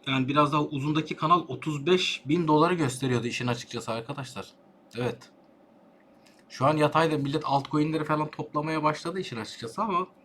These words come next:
birkaç, biraz daha araştırma yapıyoruz. Şimdi altcoin'lere bakalım. Gerçi bir grafik gördüm ama.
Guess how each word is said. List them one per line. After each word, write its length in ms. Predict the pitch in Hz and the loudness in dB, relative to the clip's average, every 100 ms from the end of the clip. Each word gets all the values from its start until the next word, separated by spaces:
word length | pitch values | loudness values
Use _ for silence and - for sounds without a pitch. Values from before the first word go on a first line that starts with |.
| _ _ | _ _
birkaç, 360 | - 160 156 - | -6 -6 -6 -8
biraz 280 | 139 151 151 | -2 0 0
daha 120 | 143 | -2
araştırma 480 | 139 143 - 147 160 | -2 -4 -4 -4 -4
yapıyoruz. 560 | 156 185 160 110 - - - - - - - | -4 -6 -8 -8 -16 -20 -20 -20 -20 -20 -8
Şimdi 100 | 127 | 2
altcoin'lere 640 | 127 123 151 151 165 175 | 2 2 0 0 0 0
bakalım. 300 | 131 127 151 - - - - - - - | 0 -2 -6 -10 -20 -20 -20 -20 -20 -14
Gerçi 280 | - 127 143 | -4 -4 -4
bir 80 | 151 | -4
grafik 400 | 135 139 135 - | -2 -2 -4 -6
gördüm 300 | 117 117 175 | -4 -2 -2
ama. 240 | 156 120 | -2 -4